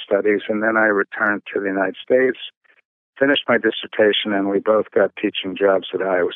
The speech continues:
State University, Hmm. taught there for two years, went to Colorado College.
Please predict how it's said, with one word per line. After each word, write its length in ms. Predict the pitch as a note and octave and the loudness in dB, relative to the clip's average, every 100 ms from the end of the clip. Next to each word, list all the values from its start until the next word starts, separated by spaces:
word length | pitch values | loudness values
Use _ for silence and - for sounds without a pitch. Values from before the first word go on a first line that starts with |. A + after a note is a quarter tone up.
| - | -2
State 260 | A#2 A#2 B2 | 0 0 0
University, 840 | A#2+ G#2+ G#2 G#2+ - A2+ G#2+ G#2 | -2 0 2 2 0 0 0 0
Hmm. 80 | A2 - | -6 -10
taught 160 | G2+ F#2+ - | -4 -2 2
there 180 | A2 | 0
for 140 | - G#2 - | 0 -8 -4
two 140 | A2+ G#2 | 0 2
years, 300 | G#2 G#2 G2 | 4 2 0
went 160 | G2+ - | -8 -10
to 60 | |
Colorado 580 | - G#2+ G2 F#2+ F#2 F2+ | -8 0 2 4 2 0
College. 680 | - - G#2 G#2 A2 - | -2 -2 0 2 -2 -6